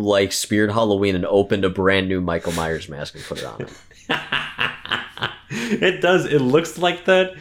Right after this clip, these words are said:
Speaker 2: And it
Speaker 1: It's so
Speaker 2: also looks
Speaker 1: clean.
Speaker 2: like Michael went to, like, a vending machine and just, like, started eating, like, twenty candy bars and puffed his face out. And now the mask,
Speaker 1: Yeah.
Speaker 2: like, barely fits. It looks like it's, like, stretching across his face.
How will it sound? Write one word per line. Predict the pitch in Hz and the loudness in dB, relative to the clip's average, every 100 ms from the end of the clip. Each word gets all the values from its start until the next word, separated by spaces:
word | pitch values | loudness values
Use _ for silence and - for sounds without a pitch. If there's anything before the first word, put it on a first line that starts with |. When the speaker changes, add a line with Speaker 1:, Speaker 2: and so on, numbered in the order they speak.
| - - | -18 0
Speaker 2:
And | 151 | 2
it | 143 | 4
Speaker 1:
It's | 123 | 6
so | 147 | 6
Speaker 2:
also | 170 185 | 6 6
looks | 139 127 104 | 6 6 6
Speaker 1:
clean. | |
Speaker 2:
like | 139 135 | 4 2
Michael | 123 120 120 123 143 131 | 0 0 2 4 4 4
went | 127 123 | 0 2
to, | |
like, | 123 113 | 4 6
a | 110 | 4
vending | 92 98 110 120 | 2 0 0 0
machine | 123 - 143 139 139 | -2 -2 -2 -4 -4
and | 107 | -4
just, | 104 110 - | -2 -2 2
like, | 110 - - - | 0 0 -14 -20
started | - 131 120 120 | -2 2 2 2
eating, | 123 127 123 113 | 0 2 2 4
like, | 110 101 - | 2 -2 -8
twenty | - - 117 113 | -6 0 2 0
candy | - 107 104 | 0 -2 0
bars | 98 95 92 | 0 0 0
and | 90 87 | -4 -4
puffed | 104 101 - | -2 -2 -6
his | 85 | -10
face | - 85 - | -6 -6 -6
out. | 76 73 78 - - - | -8 -8 -12 -18 -20 -4
And | 104 | 2
now | 113 | 4
the | 110 | 4
mask, | 104 87 82 80 | 4 4 4 4
Speaker 1:
Yeah. | 110 | 2
Speaker 2:
like, | 98 92 | 0 2
barely | 110 110 107 | 4 4 2
fits. | 104 104 107 - - | 0 -2 -2 -4 -8
It | 101 117 | -8 -6
looks | 135 147 | -4 -4
like | 170 151 | -4 -6
it's, | 135 | -4
like, | 123 120 | -4 -2
stretching | - 120 139 151 135 | -6 -2 -2 -2 -4
across | 113 - 131 127 | -4 -2 -2 -2
his | 98 | -8
face. | - 107 127 165 - - | -6 -4 -4 -4 -10 -14